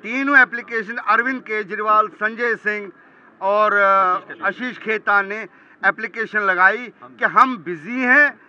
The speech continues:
किसी एक गुजरात में है, एक दिल्ली में है और इस वास्ते हम कोर्ट्स में नहीं आए। आर्गुमेंट उनके वकील साहब ने दिया, पिछली बार आए थे,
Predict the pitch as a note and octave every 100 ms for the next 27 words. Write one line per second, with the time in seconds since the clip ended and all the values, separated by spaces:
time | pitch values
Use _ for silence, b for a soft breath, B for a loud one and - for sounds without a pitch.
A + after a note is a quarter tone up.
0 | A#2+ A3 F3+ B3+ G#3+ A#3 B3 E3 F#3 F#3+
1 | G3+ A3 A3 A#3+ A#3 C4 A#3 F3 C#3+ F#3+
2 | G#3 A#3+ B3 A#3 C4 A3+ B B B3 B3
3 | E3+ A3 G3+ G#3 G#3 - F#3+ G3 - F3
4 | D#3+ D#3 C#3 A2+ F2 b b b b F3
5 | G3+ B3 A3+ C#4 C#4 B3+ A3 A3+ G#3+ D#3
6 | G#3+ A3 G#3 G3 G3 F#3+ F#3+ B3 - B3
7 | - D4 C#4 C4 G#3+ D#3+ C#3+ C#3+ F#3